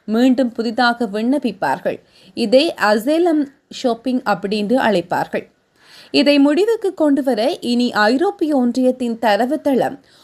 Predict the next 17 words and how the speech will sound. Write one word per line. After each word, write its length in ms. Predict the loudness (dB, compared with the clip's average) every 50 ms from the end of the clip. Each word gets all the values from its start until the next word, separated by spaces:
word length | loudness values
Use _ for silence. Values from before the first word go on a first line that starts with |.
| _ _ _
ஒருங்கிணைக்கப்படும். 1000 | 2 4 4 4 4 2 -2 -4 -4 -2 -4 -4 -4 -6 -6 -4 -6 -6 -8 -10 -14 _ _ _ _ _ _ _ _ 2
ஒரு 180 | 4 4 4 4 4 2
ஐரோப்பிய 500 | 2 2 0 -2 -4 -4 -6 -6 -4 -2
நாடு 360 | -2 0 0 0 0 0 0 -2 -4 -4
உங்களை 340 | -2 -2 0 0 2 0 0 0
வெளியேறுங்கள் 800 | 0 0 0 0 0 0 0 0 0 0 0 2 2 2 2
என்று 240 | 2 0 -2 -2 -2 -2
உத்தரவிட்டால், 760 | -2 -4 -2 -2 -2 0 0 0 -2 -2 -4 -6 -6 -8 -10 -14 _ _ _ _ _
அது 220 | -2 0 0 2 2 2
அனைத்து 420 | 0 0 0 0 -2 -2 0 0
இருபத்தி 420 | 0 0 2 2 0 0 0 -2 0
ஏழு 220 | 0 2 2 2 0
நாடுகளுக்கும் 800 | 0 0 0 0 0 0 0 0 0 0 0 0 0 0 0 0
பொருந்தும். 400 | 0 -2 -2 -4 -4 -6 -8 -10 -12 _ _ _ _ _ _ _ _ _ _ 2
ஒரு 200 | 4 4 4 4 2
கதவு 380 | 0 0 0 0 0 -2 -2 -2
மூடினால், 580 | 0 0 0 0 0 0 -2 -2 -4 -6 -8